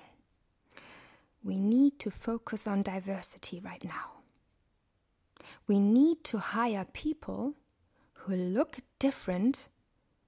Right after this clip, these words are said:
but think just like us." Ich behaupte mal ganz frech,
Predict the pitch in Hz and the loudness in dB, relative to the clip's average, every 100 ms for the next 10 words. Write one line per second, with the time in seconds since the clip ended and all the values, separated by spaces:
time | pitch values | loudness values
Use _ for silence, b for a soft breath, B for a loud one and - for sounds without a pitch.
0 | _ - - - - - 320 311 - - | _ -18 -16 -12 -8 2 4 4 0 -20
1 | _ _ - - 240 - 202 202 - - | _ _ -2 0 2 0 -2 -4 -6 -6
2 | - - _ _ _ _ _ _ _ _ | -6 -8 _ _ _ _ _ _ _ _
3 | _ _ _ _ _ _ _ _ _ _ | _ _ _ _ _ _ _ _ _ _
4 | _ _ _ _ _ _ _ _ - - | _ _ _ _ _ _ _ _ -6 -4
5 | 185 202 262 - 214 202 208 269 - 208 | -2 -2 0 2 2 2 2 2 2 0
6 | 247 - | 0 -8